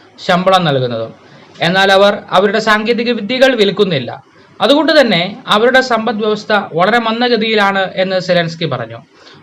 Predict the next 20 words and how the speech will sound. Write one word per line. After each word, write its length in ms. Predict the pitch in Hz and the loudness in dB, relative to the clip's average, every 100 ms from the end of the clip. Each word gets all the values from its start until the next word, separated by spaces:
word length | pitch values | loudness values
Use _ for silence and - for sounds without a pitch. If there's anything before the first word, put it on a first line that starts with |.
| - 170 | -2 2
ഒരു 120 | 196 196 | 4 6
ആഗോള 260 | 202 202 220 | 4 4 2
സമാധാന 480 | 220 220 214 214 220 226 | 2 0 0 0 0 -2
ഉച്ചകോടി 440 | 220 240 240 226 247 - | -2 0 2 2 0 -2
ഇന്ത്യയിൽ 300 | 220 233 269 262 | -4 2 2 4
നടത്താനും 560 | 220 202 214 180 143 170 - _ - - | 2 2 2 2 0 -6 -14 _ -20 -4
സെലൻസ്കി 580 | - 202 214 208 214 208 185 | 2 4 2 0 -2 -2 -2
മോദിയോട് 340 | 202 208 202 | 0 2 2
ആവശ്യപ്പെട്ടു. 540 | 190 190 151 127 - - - - - - - | 2 0 -6 -8 -10 -12 -18 -20 -20 -20 -4
വിദേശകാര്യമന്ത്രി 880 | 180 269 302 320 311 311 294 285 285 285 175 | 4 4 4 4 4 2 2 0 0 -2 2
ജയശങ്കർ 540 | 208 214 220 185 151 156 - 185 | 4 4 2 0 0 -2 -4 -4
റഷ്യയുമായുള്ള 640 | 202 262 254 254 247 247 240 247 - _ _ - | -2 -4 0 2 4 4 2 0 -10 _ _ 0
എണ്ണ 240 | 220 262 302 | 2 4 4
വ്യാപാരത്തെക്കുറിച്ചുള്ള 840 | 285 277 269 269 269 262 254 262 254 | 6 6 6 6 6 4 2 2 6
ആശയക്കുഴപ്പങ്ങൾ 960 | 254 247 269 269 208 196 190 175 147 139 - - - - | 4 4 2 4 2 2 0 0 0 -2 -8 -20 -20 -4
ഇരു 200 | 226 277 262 | 2 6 6
രാജ്യങ്ങളുമായി 680 | 247 247 254 254 247 247 247 | 4 2 0 2 2 2 4
ചർച്ച 220 | 247 233 269 | 4 4 2
ചെയ്ത് 160 | 254 247 226 | 2 2 2
പരിഹരിക്കും 560 | 214 202 233 202 226 | 0 0 -2 -2 -4